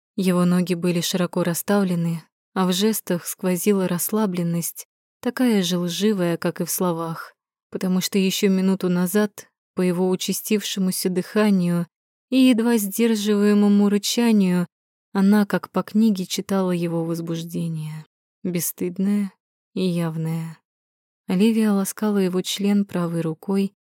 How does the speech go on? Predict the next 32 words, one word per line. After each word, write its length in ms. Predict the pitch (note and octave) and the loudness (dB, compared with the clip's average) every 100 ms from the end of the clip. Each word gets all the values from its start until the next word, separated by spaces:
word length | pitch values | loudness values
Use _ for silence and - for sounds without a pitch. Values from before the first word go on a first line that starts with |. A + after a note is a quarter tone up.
| _ - | _ -4
поражаясь 560 | G3+ F3+ F#3+ F#3+ F#3 | 0 2 2 2 0
тому, 260 | - F#3 F#3 | 0 2 2
насколько 720 | F3+ F3+ - - A3+ - G#3 | 2 0 -2 0 0 0 -2
твёрд 540 | - F3+ F#3+ A#3 - | 0 0 0 0 -4
его 340 | F#3+ G3 G3 G3+ | -2 0 0 -2
ствол 840 | - - G3 G3+ G#3+ F#3 E3+ - _ _ _ _ | -4 -6 -4 0 2 0 -2 -8 _ _ _ _
и 120 | F#3+ | -2
огромен. 720 | F#3 E3+ F3+ F3 E3 E3 E3 - _ _ _ _ _ _ - | 0 0 0 0 0 -2 -4 -10 _ _ _ _ _ _ -4
От 160 | F#3 | -4
слов 300 | - G3 F#3+ | 2 0 0
Таллера 480 | - A3 A#3+ A3+ G#3+ | 0 2 4 4 2
сердце 560 | G3+ - A#3+ - G#3 F#3+ | 0 -2 -2 -2 0 0
обжёг 400 | F3+ F#3+ G3 - | 0 -2 -2 -2
привычный 560 | F#3 E3+ F3 - F3 | -2 -2 -2 -2 -4
стыд, 500 | - - G#3+ G#3 - _ _ _ | -4 -4 -4 -4 -10 _ _ _
но 160 | - G3+ | 0 2
беда 320 | G3 G3 G3 | 4 2 2
в 80 | F#3+ | 0
том, 240 | - A3+ | 0 0
что 220 | G#3+ - F3 | 0 -2 -4
с 80 | |
каждым 420 | - F3+ E3+ F3+ F3+ | -2 -4 -2 -2 0
разом 400 | G3+ G3 F3+ F3 | 0 0 -2 -2
он 120 | E3+ | -4
становился 640 | - F3+ F3 E3+ F3 - | -4 -2 -2 -2 -4 -4
всё 180 | F3+ - | -4 -6
слабее 600 | G3+ G3 F#3+ G#3+ A3+ G3+ | -4 -4 -2 0 2 0
и 40 | G3 | -2
слабее, 680 | - F3+ E3+ F3 E3+ E3+ - _ _ _ _ | -4 -4 -4 -4 -2 -4 -6 _ _ _ _
а 120 | F3 | -2
вот 180 | F3 F3 | 0 0
вожделение, 960 | F3 D#3+ F3 F#3 F3 F#3+ F#3 F3 F3 | -2 -2 -4 -4 0 2 2 0 -4